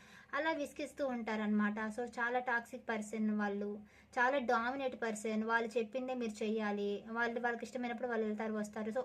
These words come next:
ఆ టైప్ మెంటాలిటీ కనిపిస్తుంది. So, మీరు రెండు రకాలుగా ఆలోచిస్తున్నారు. అంటే మీరు వర్క్ ప-, ఆ, మీరు సొంతగా ఏదైనా మనీ ఎర్నింగ్ విషయంలో కానీ, సొంతగా ఏదైనా వర్క్ విషయంలో మీరు ఆలోచిస్తున్నారండి.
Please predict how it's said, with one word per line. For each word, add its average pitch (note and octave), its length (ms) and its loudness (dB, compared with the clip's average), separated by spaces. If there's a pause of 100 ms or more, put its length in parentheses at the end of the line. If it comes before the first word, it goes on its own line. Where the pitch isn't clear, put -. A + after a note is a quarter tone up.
ఆ A#3+ 140 4
టైప్ B3 260 -2
మెంటాలిటీ G#3+ 420 0
కనిపిస్తుంది. G3+ 720 -6 (560)
So, D4 100 6
మీరు D4 220 0
రెండు C4+ 220 -2
రకాలుగా C4+ 440 2
ఆలోచిస్తున్నారు. A#3+ 760 0
అంటే A#3+ 280 0
మీరు A#3 540 0 (100)
వర్క్ A#3 220 -2
ప-, A#3 600 0 (100)
ఆ, G#3+ 320 2
మీరు A#3+ 220 2
సొంతగా B3+ 380 -2
ఏదైనా B3 220 0
మనీ A3+ 240 -2
ఎర్నింగ్ A3+ 360 -2
విషయంలో A3 340 -4
కానీ, A3 240 -4
సొంతగా A3+ 340 -4
ఏదైనా A3+ 220 -4
వర్క్ G#3+ 340 -4 (400)
విషయంలో C4+ 380 0
మీరు A#3+ 400 2
ఆలోచిస్తున్నారండి. A#3 1040 2